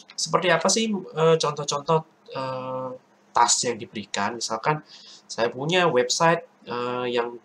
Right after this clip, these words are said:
eh, seperti image gallery yang dipakai untuk me-,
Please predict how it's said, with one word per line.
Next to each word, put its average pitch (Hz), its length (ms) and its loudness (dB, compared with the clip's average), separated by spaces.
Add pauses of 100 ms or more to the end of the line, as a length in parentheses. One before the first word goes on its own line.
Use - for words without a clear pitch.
(580)
eh, 113 320 -2 (300)
seperti - 420 -2
image 120 240 -2
gallery 117 560 -4
yang 117 140 -4
dipakai 101 480 -8
untuk 117 260 -2
me-, 110 220 -10